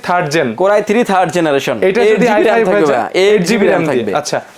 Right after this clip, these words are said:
Speaker 2: যাতে ভালো লেভেলের আপনি কাজ করতে পারেন এবং যাতে একটু গেমিংও যাতে করার সুযোগ থাকে।
Speaker 1: ওকে।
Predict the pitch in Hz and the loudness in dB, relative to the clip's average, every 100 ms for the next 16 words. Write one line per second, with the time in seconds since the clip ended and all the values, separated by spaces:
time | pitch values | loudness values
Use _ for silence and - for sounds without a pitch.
0 | - 147 185 208 160 208 196 202 208 208 | -10 -4 -2 0 0 2 2 2 2 2
1 | 196 196 196 196 214 214 208 208 220 214 | 0 -2 -4 -2 -4 0 2 2 2 -2
2 | - 180 180 175 180 185 165 180 165 165 | -2 0 2 0 0 -2 0 0 2 2
3 | 180 196 190 190 226 165 170 165 180 180 | 2 2 2 0 0 0 0 0 0 -2
4 | 175 151 131 98 - 135 | -2 -6 -4 -4 -4 -4